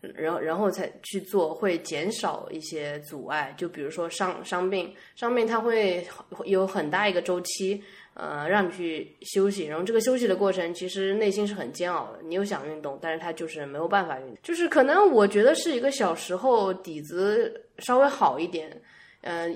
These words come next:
第一个是我从来没有膝盖的伤病，然后我偶尔会肩-，肩部，因为肩颈就现代人肩-，这个通病，只要你去推拿，他都会跟你说你肩颈有问题，你的腰部有劳损。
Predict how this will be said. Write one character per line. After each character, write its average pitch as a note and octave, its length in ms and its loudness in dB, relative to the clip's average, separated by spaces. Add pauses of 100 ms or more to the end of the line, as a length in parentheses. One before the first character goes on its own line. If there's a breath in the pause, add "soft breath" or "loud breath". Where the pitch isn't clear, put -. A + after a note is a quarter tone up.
(180)
第 B3+ 100 -4
一 C4+ 80 -2
个 C4+ 160 4
是 G#3+ 240 2
我 E3+ 180 2
从 F#3+ 160 -2
来 G3+ 120 4
没 G3 120 4
有 F3+ 160 2
膝 A3+ 180 -6
盖 A3+ 200 2
的 C#3+ 320 -4
伤 E3 300 -4
病， D3+ 180 -6 (420 soft breath)
然 F3+ 140 -8
后 F#3+ 180 2
我 D#3 580 -2 (220)
偶 G3+ 200 4
尔 D#3+ 340 4 (120)
会 G#3+ 140 2
肩-， A3 500 2
肩 A#3+ 280 4
部， - 320 -6
因 G#3+ 140 -2
为 G#3 100 4
肩 A#3 280 2
颈 F3 240 -2
就 D#3+ 120 -10
现 G3+ 200 0
代 F#3+ 160 4
人 D3+ 200 -4
肩-， F#3+ 220 -2
这 F3 100 -8
个 E3+ 80 0
通 G3+ 240 0
病， F#3 200 -4
只 F3 80 -4
要 F#3 80 2
你 F#3 100 4
去 F#3 120 -2
推 G3 200 0
拿， D#3+ 200 -2
他 F#3 120 -8
都 F3+ 120 2
会 F3 80 2
跟 F3+ 120 -2
你 D3 100 -6
说 E3 180 -6
你 D#3 140 -6
肩 F#3+ 240 2
颈 E3+ 140 -2
有 D#3 120 -4
问 C#3 200 -10
题， - 220 -16
你 D3+ 100 -12
的 D3 140 -6
腰 F3 240 4
部 F#3 180 -4
有 C#3+ 140 -6
劳 C#3 180 -8
损。 - 180 -12